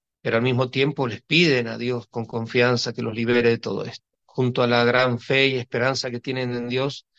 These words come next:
están experimentando una gran desazón,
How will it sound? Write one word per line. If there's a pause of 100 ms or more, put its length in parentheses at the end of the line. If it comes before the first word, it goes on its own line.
(360)
están
experimentando
una
gran (320)
desazón,